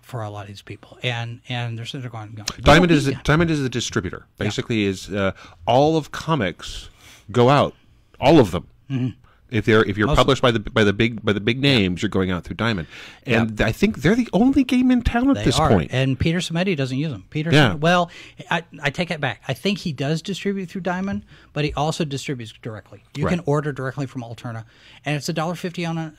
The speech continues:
Speaker 1: on a floppy, as opposed to what D C and Marvel are doing, three ninety-nine, four ninety-nine, ten ninety-nine for a book.
Speaker 2: Mm-hmm.
Speaker 1: And people are sitting there going, you know, "I'm not gonna spend six bucks on twenty pages."
Speaker 2: Right.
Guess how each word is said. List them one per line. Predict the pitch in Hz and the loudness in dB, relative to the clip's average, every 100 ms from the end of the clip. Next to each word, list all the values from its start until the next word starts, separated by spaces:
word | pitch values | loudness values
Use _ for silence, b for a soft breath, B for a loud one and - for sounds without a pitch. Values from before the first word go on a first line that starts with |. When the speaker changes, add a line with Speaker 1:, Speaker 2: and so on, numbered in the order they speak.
| - | -16
Speaker 1:
on | 156 160 | -12 -10
a | |
floppy, | 160 180 170 139 | -10 -10 -8 -8
as | 127 123 | -8 -10
opposed | 117 139 135 - | -8 -8 -8 -8
to | 139 123 | -6 -6
what | 123 127 123 | -6 -8 -8
D | 143 | -10
C | 131 139 | -8 -6
and | 131 | -4
Marvel | 143 139 | -4 -4
are | |
doing, | 123 127 120 120 | -6 -6 -6 -8
three | - 135 | -8 -8
ninety-nine, | 127 127 127 127 127 | -6 -8 -8 -8 -10
four | 135 | -10
ninety-nine, | 127 123 123 123 123 120 110 - _ | -10 -10 -10 -10 -10 -10 -14 -18 _
ten | - 135 | -6 -4
ninety-nine | 123 120 117 117 | -4 -6 -8 -10
for | - | -10
a | 110 | -8
book. | 202 - _ - | -8 -10 _ -6
Speaker 2:
Mm-hmm. | 107 90 B B - | -6 -6 B B -12
Speaker 1:
And | 131 | -10
people | 120 143 | -8 -8
are | 135 | -10
sitting | 151 135 | -10 -10
there | 123 | -10
going, | 113 113 _ _ | -12 -16 _ _
you | 120 | -14
know, | 98 - _ - | -14 -20 _ -8
"I'm | 143 170 | -6 -4
not | 156 151 | -6 -8
gonna | 143 135 | -8 -8
spend | - - 170 135 127 135 - | -12 -6 -4 -4 -6 -10 -18
six | - - 165 - | -18 -12 -10 -10
bucks | - 160 151 | -6 -6 -6
on | 135 | -8
twenty | 123 143 131 | -8 -10 -8
pages." | 131 147 113 - - - - | -8 -8 -10 -18 -20 -20 -14
Speaker 2:
Right. | 78 | -14